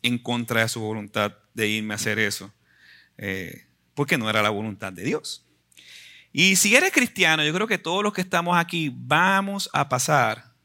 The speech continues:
por eso en muchas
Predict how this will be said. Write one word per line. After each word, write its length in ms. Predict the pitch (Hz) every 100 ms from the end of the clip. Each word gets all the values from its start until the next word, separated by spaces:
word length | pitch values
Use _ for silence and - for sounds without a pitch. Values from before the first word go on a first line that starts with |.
| _ _
por 180 | - 107
eso 520 | 120 123 - 147 147 _ _ _ _ _ -
en 500 | 123 120 120 120 131
muchas 640 | 180 233 - 247 254 -